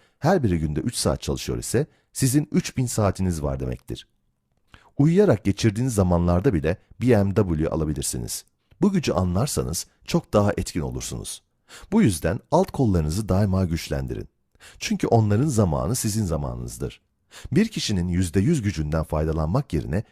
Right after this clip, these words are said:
yüz kişinin yüzde bir gücünden faydalanın. Zaman kaldırıcınızı kullanmak için güçlü liderler yetiştirmeniz lazım. Siz yirmi dört saat boyunca çalışın, yirmi beşinci saatin ücreti diye bir şey yok. Sekiz saat çalıştınız, elli T L,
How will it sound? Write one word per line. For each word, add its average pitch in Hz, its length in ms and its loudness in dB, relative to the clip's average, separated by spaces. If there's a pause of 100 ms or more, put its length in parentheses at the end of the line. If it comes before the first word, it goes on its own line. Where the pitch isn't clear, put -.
(120)
yüz 160 180 2
kişinin 117 340 -2
yüzde 101 320 0
bir 123 120 0
gücünden 76 380 -4
faydalanın. 64 580 -8 (460)
Zaman 147 320 2
kaldırıcınızı 85 720 0
kullanmak 85 440 -2
için - 240 -6 (200)
güçlü 131 340 -2
liderler 92 460 0
yetiştirmeniz 76 680 -4
lazım. 58 300 -10 (640)
Siz 175 320 -2
yirmi 120 240 4
dört 170 180 6
saat 120 300 0
boyunca 85 240 2
çalışın, 80 460 0 (240)
yirmi 104 200 4
beşinci 113 300 0
saatin 85 400 0
ücreti 90 380 -2
diye 85 180 2
bir 82 60 -2
şey 110 240 -2
yok. 71 280 -2 (600)
Sekiz 175 300 0
saat 107 300 2
çalıştınız, 85 680 -2 (100)
elli 110 220 4
T 69 280 -2
L, 160 140 2